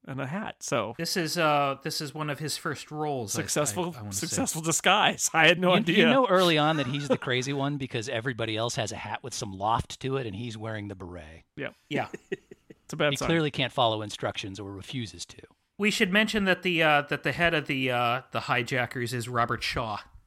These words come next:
Speaker 1: Yeah, and he's great.
Speaker 2: Oh, he's fantastic.
Speaker 3: He is very good.
Speaker 1: He's got that cultured English accent, which is just a nice touch that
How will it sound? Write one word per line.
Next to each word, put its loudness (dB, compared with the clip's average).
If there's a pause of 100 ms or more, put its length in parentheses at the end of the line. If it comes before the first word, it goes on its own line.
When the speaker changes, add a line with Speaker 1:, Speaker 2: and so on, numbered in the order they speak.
(340)
Speaker 1:
Yeah, 2
and 0
he's -2
great. -4 (260)
Speaker 2:
Oh, 8
he's 4
fantastic. -2
Speaker 3:
He 0
is 0
very -4
good. -10
Speaker 1:
He's -6
got 4
that 2
cultured 2
English 2
accent, 0
which -4
is -4
just -6
a -2
nice 0
touch 0
that 0